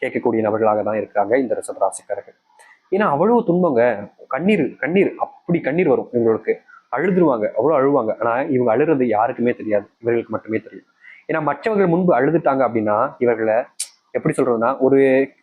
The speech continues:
பார்வையே வேற மாதிரி ஆயிடும். அதனால இவர்கள் யார் முன்னாடி அழ மாட்டாங்க. தன்னுடைய கஷ்டம் தன்னோட போகட்டும்ன்றதுக்காக தனிமையாவே இருந்து, தனிமையாவே வாழ்க்கையை போக்கிட்டு இருந்தாங்க. ஆனா இனி வரக்கூடிய காலங்கள்ல, இத்தனை வருஷங்கள் பட்ட ரிஷபராசினுடைய வாழ்க்கையில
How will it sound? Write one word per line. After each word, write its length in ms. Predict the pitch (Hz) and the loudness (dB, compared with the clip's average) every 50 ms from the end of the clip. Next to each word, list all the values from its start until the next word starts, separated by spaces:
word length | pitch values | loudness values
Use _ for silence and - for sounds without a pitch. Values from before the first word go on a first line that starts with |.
| _ _ _ | _ _ _
பார்வையே 420 | - 160 190 220 220 202 190 180 | -6 -2 0 0 2 4 2 2
வேற 220 | 160 135 131 135 139 | 4 2 2 2 2
மாதிரி 240 | 139 131 127 123 110 | 0 0 0 0 0
ஆயிடும். 220 | 107 107 107 - | 0 -2 -4 -6
அதனால 400 | _ 113 113 110 107 107 127 - - _ - _ _ _ | _ -4 -2 -2 0 -2 -2 -4 -6 _ -20 _ _ _
இவர்கள் 240 | 120 117 120 113 | -2 0 0 2
யார் 340 | 107 107 107 123 139 156 143 | 2 2 2 2 0 0 0
முன்னாடி 180 | 139 139 139 147 | 2 2 2 2
அழ 200 | 143 110 110 110 | 0 0 0 0
மாட்டாங்க. 380 | 110 104 - 101 101 104 - - _ | -2 -2 -2 -2 -4 -6 -8 -8 _
தன்னுடைய 400 | - 117 127 135 135 135 135 127 | -4 -2 0 0 0 0 -2 -4
கஷ்டம் 220 | - - 165 160 - | -2 -4 -6 -2 -2
தன்னோட 220 | 131 123 127 131 - | -2 0 0 0 0
போகட்டும்ன்றதுக்காக 800 | - 120 113 120 117 113 101 110 101 104 - 104 98 101 104 110 - _ _ - - _ _ _ | 0 -2 -2 -2 -4 -2 -2 -2 -2 0 -2 -2 -2 0 -4 -4 -6 _ _ -20 -20 _ _ _
தனிமையாவே 500 | 120 113 127 143 156 151 143 131 120 110 | -8 -4 -2 0 2 2 2 2 0 0
இருந்து, 420 | 117 113 104 104 98 101 104 - - | 0 -2 -2 -2 -2 -4 -4 -4 -6
தனிமையாவே 460 | - 113 117 127 131 123 117 113 113 | -4 -2 0 2 2 2 2 0 0
வாழ்க்கையை 460 | 110 120 104 104 - 110 104 - 107 104 | 0 0 0 0 0 -4 -2 -2 -2 -2
போக்கிட்டு 180 | - 95 - | -2 -4 -2
இருந்தாங்க. 260 | 101 98 95 98 98 98 - _ _ _ _ - - - _ _ | -6 -8 -8 -8 -12 -14 -16 _ _ _ _ -20 -20 -20 _ _
ஆனா 160 | 123 123 123 | -6 -4 -4
இனி 240 | 120 120 139 175 180 | -2 0 2 2 2
வரக்கூடிய 480 | 160 151 180 190 190 196 180 175 160 147 | 2 2 0 0 0 0 2 2 2 2
காலங்கள்ல, 520 | 127 120 120 113 110 107 107 110 113 113 - | 2 0 0 -2 -2 -2 0 0 0 0 -2
இத்தனை 300 | 110 107 - - 156 147 | -8 -10 -6 -4 -4 -2
வருஷங்கள் 360 | 123 117 - - 160 165 151 | -2 -4 -2 0 0 0 0
பட்ட 280 | - - - - 117 113 | -2 -4 -2 0 -2 -2
ரிஷபராசினுடைய 680 | 110 - - 117 117 123 117 110 - 123 110 110 110 104 101 | -2 -2 -6 -4 0 0 0 0 -2 -2 -2 0 0 0 0
வாழ்க்கையில 500 | 101 101 - - 104 101 98 107 113 | -2 -2 -2 -4 -4 -2 -2 -4 -6